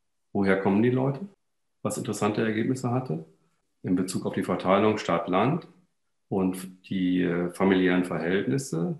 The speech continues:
Da fiel zum Beispiel auf, dass sehr wenige, äh, Tiermedizinstudenten aus Tierarztfamilien stammen. Also auffällig wenige. Und wir wollten Erkenntnisse gewinnen über die Motivation. Und, äh, die Motivation,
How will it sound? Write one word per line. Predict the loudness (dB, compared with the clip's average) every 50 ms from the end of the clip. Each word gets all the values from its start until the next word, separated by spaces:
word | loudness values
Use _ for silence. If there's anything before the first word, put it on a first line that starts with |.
| -10 -10
Da | -8 -8 -8
fiel | -8 -6 -6 -6 -4
zum | -2 -2 0
Beispiel | 0 0 -2 -2 -2 -4
auf, | -2 0 -2 -2 -2
dass | -2 -4 -4 -4 -2
sehr | 0 0 0 0 2
wenige, | 2 4 4 4 4 4 2 0 -2 -2 -4 -8 _ _ _ _ _ _ _ _ _ _ -10
äh, | -10
Tiermedizinstudenten | -6 0 2 2 2 2 0 -2 -2 -2 -2 0 0 0 0 -2 -2
aus | -2 -2 -4 -4
Tierarztfamilien | -2 -2 0 0 0 -2 -4 -4 -2 -2 -2 -2 -2 -4 -4 -6
stammen. | -8 -8 -10 -10 -10 -10 -12 -14 _ _ _ _ _
Also | -8 -8 -8 -6
auffällig | 0 2 2 2 2 0 -4 -6 -6 -6 -6 -8 -10 -10
wenige. | -8 -8 -6 -8 -10 -12 -14 _ _ _ _ _ _ _ _ _ _ _ _ _ _ _ _
Und | -2 2 6
wir | 6 8 8
wollten | 8 8 8 10 10 10 10 8 6 2 0 -4 -6 -8 -8 -6 -6 -6 -6 -6 -8 -8 -10 -12 -14 _ _ _ _ _ _ _ _ _ _ _ _ _ _
Erkenntnisse | -8 2 4 4 6 6 4 6
gewinnen | 4 6 6 8 6 8
über | 6 6
die | 6 6
Motivation. | 6 4 4 4 4 4 4 4 2 2 4 6 8 8 8 8 6 4 0 -4 -12 -20 _ _ _ _ _ _ _ _ _ _ _ _ _ _ _ _ _
Und, | -2 0 2 4 4 4 4 4 2 -2 -6 -6
äh, | -4 -2 -2 -2 -2 -2 -4 -4
die | -2 0
Motivation, | 0 2 2 2 4 4 4 4 4 0 0 2 2 4 6 6 6 4 4 2 2 0 -2